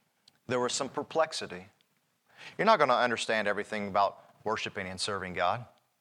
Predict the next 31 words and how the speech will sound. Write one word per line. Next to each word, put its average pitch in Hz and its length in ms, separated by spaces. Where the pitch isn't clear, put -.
It's - 120
not - 140
always 101 300
going 95 160
to 92 80
make 85 180
sense. - 480
And 107 140
then 107 100
prophecy. 113 680
This 127 160
element 127 360
of 113 120
prophecy 127 600
is 110 160
in 113 120
all 120 300
worship. 98 420
He 139 120
prophesied 127 840
what 120 160
would 120 120
happen 127 500
to 139 260
her 110 300
and 120 220
what 131 200
was 120 160
going 139 260
to 123 80
happen 127 440